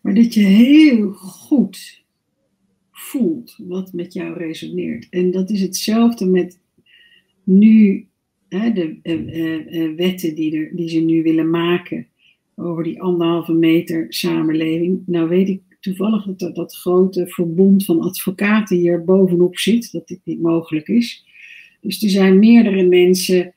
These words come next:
mee bezig dat sommige dingen gewoon niet kunnen, hè? Of echt een, een, ehm, een vrijheidsbeperking wordt van de mens, wat gewoon niet kan.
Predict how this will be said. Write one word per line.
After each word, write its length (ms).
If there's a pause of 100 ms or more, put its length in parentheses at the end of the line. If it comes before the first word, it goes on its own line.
(500)
mee 240
bezig 420
dat 180
sommige 440
dingen 280
gewoon 320
niet 240
kunnen, 420
hè? 140
Of 200
echt 380
een, 300 (1080)
een, 440 (400)
ehm, 400 (1600)
een 420
vrijheidsbeperking 2000
wordt 220
van 100
de 60
mens, 360
wat 140
gewoon 220
niet 220
kan. 400